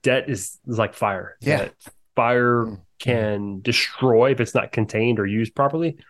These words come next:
Speaker 1: but fire can also give life, right? It provides warmth, it cooks food,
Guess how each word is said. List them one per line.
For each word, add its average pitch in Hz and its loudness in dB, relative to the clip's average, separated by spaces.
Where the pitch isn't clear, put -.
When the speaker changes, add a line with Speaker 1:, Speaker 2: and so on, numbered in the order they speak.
Speaker 1:
but 120 0
fire 123 2
can 113 0
also 110 0
give 95 -4
life, - -4
right? 107 0
It 107 -8
provides 107 0
warmth, 98 0
it - -20
cooks - -8
food, 98 -4